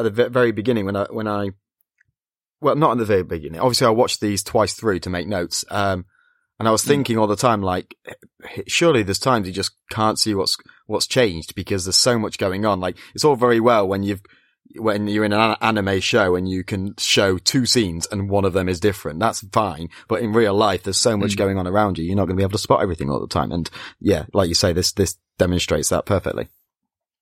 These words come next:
Speaker 2: Mm, and, and that's the case. He doesn't, f-, uh, spot the difference, but his mum just about does because he asks his mum to help him look around. She locks eyes with this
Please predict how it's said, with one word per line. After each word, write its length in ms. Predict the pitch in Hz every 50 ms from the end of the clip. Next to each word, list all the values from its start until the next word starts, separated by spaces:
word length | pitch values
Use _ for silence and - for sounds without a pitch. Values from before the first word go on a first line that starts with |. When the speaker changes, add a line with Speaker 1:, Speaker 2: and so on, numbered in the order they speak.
| _ _ _ _ _ _ _ - - - -
Speaker 2:
Mm, 260 | 113 107 104 98 92 92
and, 200 | 107 113 107 107
and 200 | 110 120 110 - _ -
that's 220 | - 120 - - -
the 80 | - -
case. 200 | - 131 120 120
He 80 | 120 101
doesn't, 440 | - - 110 117 - 113 90 - - _ _ _ _ _ -
f-, 140 | - - - -
uh, 420 | 110 104 98 95 92 92 90 - - -
spot 380 | - - - - 98 85 -
the 80 | - -
difference, 500 | - 95 95 - - 101 92 - - -
but 180 | - - 95 101
his 180 | 110 95 87 104
mum 380 | 104 104 107 107 101 98 95 _ _ _ _ _ _ _ _ _ _ _ -
just 380 | - - 107 104 - - - 113
about 360 | 101 - 107 104 101 104 -
does 280 | - 98 110 127 - - - - - - -
because 280 | - 120 - 135 127 -
he 140 | - 120 113
asks 300 | 110 110 - - - -
his 140 | 110 98 113
mum 140 | 110 107 104
to 100 | - 98
help 220 | 98 101 95 -
him 80 | 107 101
look 200 | 98 101 - -
around. 300 | 98 101 107 98 80 - _ _ - _ _ _ _ _ _ _ -
She 280 | - - - 123 117
locks 320 | 110 110 101 - - - 110
eyes 340 | 104 104 101 98 98 -
with 220 | - 98 101 - -
this 440 | - 98 101 - - - - - -